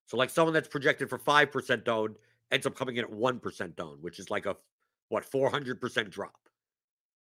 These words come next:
right? Like, that type of stuff. And you'll see it's all on the low end, but in the mid range, doesn't change that much. The guy that's, that's,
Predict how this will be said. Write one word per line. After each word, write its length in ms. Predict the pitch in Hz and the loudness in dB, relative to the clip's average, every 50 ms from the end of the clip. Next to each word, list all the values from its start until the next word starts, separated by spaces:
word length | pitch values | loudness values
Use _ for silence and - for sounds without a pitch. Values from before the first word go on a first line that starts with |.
| _ _ _ _ _ - | _ _ _ _ _ -2
right? 220 | 101 104 104 - - _ _ _ _ _ _ _ | 0 0 0 -2 -8 _ _ _ _ _ _ _
Like, 140 | 101 85 - | -4 2 6
that 180 | 139 139 - | 6 6 6
type 240 | - - 107 92 - | 4 0 -2 -2 -4
of 60 | - | -10
stuff. 240 | - - 82 78 - | -14 -14 -12 -10 -8
And 100 | 104 107 | -6 -6
you'll 80 | 113 117 | -6 -4
see 160 | - - 151 | -2 0 0
it's 140 | 143 139 - | 0 0 0
all 280 | - 143 139 139 139 | 2 4 4 6 4
on 80 | 131 127 | 4 2
the 60 | 131 | 0
low 260 | 123 127 123 120 135 | 0 2 4 4 4
end, 200 | 143 127 107 95 | 2 0 0 -2
but 100 | 87 104 | -6 -8
in 80 | 101 101 | -8 -8
the 60 | 101 | -8
mid 280 | 101 107 123 147 180 170 | -8 -2 0 0 2 2
range, 520 | 143 127 117 110 107 110 127 135 - - _ _ _ _ _ _ _ _ _ _ | 0 -2 -2 -2 -4 -6 -8 -10 -14 -20 _ _ _ _ _ _ _ _ _ _
doesn't 220 | - 131 120 131 120 | -2 -2 -2 -2 -2
change 300 | - 165 170 165 127 - | 2 2 2 2 2 -2
that 180 | 101 78 71 | -4 -4 -6
much. 320 | 76 - _ _ - - _ _ _ _ _ _ _ _ _ _ _ _ _ _ _ _ _ _ _ _ _ _ _ | -12 -20 _ _ -20 -20 _ _ _ _ _ _ _ _ _ _ _ _ _ _ _ _ _ _ _ _ _ _ _
The 80 | - 104 | 0 4
guy 200 | 127 135 135 131 | 8 8 8 8
that's, 220 | 135 127 - - | 6 4 0 0
that's, 460 | - 131 127 - - - - - - | 2 2 2 2 0 -6 -18 -18 -20